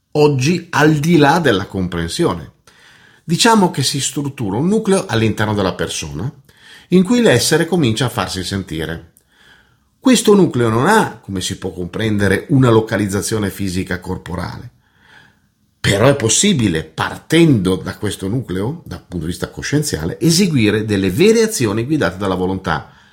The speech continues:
Prima non è possibile, sono reazioni, se non per caso. Questo nucleo è il cuore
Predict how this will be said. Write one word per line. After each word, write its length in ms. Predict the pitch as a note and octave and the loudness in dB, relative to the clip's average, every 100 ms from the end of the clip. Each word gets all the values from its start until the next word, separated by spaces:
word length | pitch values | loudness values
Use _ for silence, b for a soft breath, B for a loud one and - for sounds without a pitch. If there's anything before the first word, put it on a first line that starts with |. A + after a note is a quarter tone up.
| b | b
Prima 380 | _ A3 C3 F#2+ | _ 2 4 2
non 160 | - F3 | -2 -2
è 80 | G#3 | -2
possibile, 540 | D3 A#2 F3+ A2 D2+ | -2 -2 0 0 -2
sono 280 | - F3+ E3 | -4 -6 -4
reazioni, 800 | A#2+ C3+ F3 B2+ - E3 G#2+ C2 | -4 0 2 0 -2 -2 -2 -4
se 140 | - D#3 | -4 -2
non 220 | E2+ C#3 _ _ _ | -2 -6 _ _ _
per 220 | - - | -10 -10
caso. 360 | - - - - _ _ B B B B B B B B B B B B _ | -12 -18 -18 -20 _ _ B B B B B B B B B B B B _
Questo 340 | B3 G#3+ A3 | 2 4 4
nucleo 480 | F3+ - G2+ - - | 4 2 0 -2 0
è 100 | F#3 | 0
il 200 | G#3 F3+ | 0 -2
cuore 600 | F3 G#3 A3+ G2 E2+ | 0 2 2 0 -8